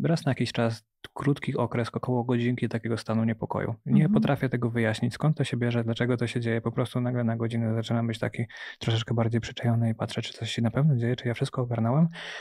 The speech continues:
Speaker 1: I na początku wpadałem w ten stan i to było dla mnie takie nieprzyjemne i rzeczywiście siedziałem taki zestresowany i myślę sobie, „Kurde, coś się dzieje, czy ja czegoś nie zapomniałem przypadkiem, czy czegoś nie zepsułem”. Natomiast teraz się już nauczyłem, że to trwa około godziny, czasami dwie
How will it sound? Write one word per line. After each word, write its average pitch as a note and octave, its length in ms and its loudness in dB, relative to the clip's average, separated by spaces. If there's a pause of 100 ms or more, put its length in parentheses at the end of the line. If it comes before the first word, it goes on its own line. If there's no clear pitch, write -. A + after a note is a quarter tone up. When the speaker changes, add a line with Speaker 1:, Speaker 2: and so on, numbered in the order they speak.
(280)
Speaker 1:
I B2 80 2
na A#2+ 100 4
początku E3+ 360 4
wpadałem A2+ 440 2
w - 60 -8
ten A#2 120 2
stan A#2 260 2
i A2 60 2
to A2 100 -2
było A2+ 160 0
dla A2 120 2
mnie A2 100 4
takie A2+ 200 0
nieprzyjemne A2+ 480 4
i G#2+ 40 4
rzeczywiście A2 540 2
siedziałem A2 320 0
taki G#2+ 220 -2
zestresowany A2 640 0
i A2+ 40 0
myślę A2+ 180 -4
sobie, A2+ 160 -2
„Kurde, A2+ 280 -4
coś - 200 -8
się A#2+ 100 -2
dzieje, A#2+ 260 0
czy - 140 -4
ja A2+ 60 2 (160)
czegoś B2 220 -2
nie - 80 -14
zapomniałem B2 480 0
przypadkiem, B2 460 -2
czy - 120 -8
czegoś - 240 -2
nie C3 80 4
zepsułem”. D3 420 4 (420)
Natomiast - 360 4
teraz D3+ 180 2
się C#3 120 2
już B2+ 100 0
nauczyłem, C3+ 360 4
że A#2+ 60 2
to - 100 -6
trwa - 180 0
około A#2+ 240 0
godziny, A#2 320 4
czasami A#2 360 0
dwie C#3+ 260 4